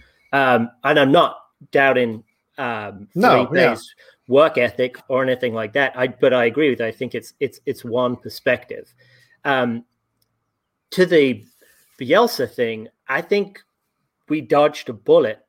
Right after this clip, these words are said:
Speaker 1: not hiring Bielsa. I think he would not have been great in M L S. I think he's, I think he gets,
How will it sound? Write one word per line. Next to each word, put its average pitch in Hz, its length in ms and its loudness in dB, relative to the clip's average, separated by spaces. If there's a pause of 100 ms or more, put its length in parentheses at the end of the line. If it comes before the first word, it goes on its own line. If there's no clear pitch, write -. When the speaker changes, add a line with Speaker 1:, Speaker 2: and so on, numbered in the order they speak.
(100)
Speaker 1:
not 131 360 -6
hiring 123 400 -2
Bielsa. 117 480 -6
I 120 120 -8
think 131 300 -6
he 127 140 -14
would 117 220 -8
not 123 300 -6
have 123 160 -14
been 117 180 -8
great 117 400 -2
in 120 120 -4
M 107 140 -10
L 113 120 -2
S. - 360 -8 (560)
I 127 60 -2
think 139 300 2
he's, - 460 -10 (1040)
I 139 60 -4
think 190 260 0
he 190 140 0
gets, 160 520 0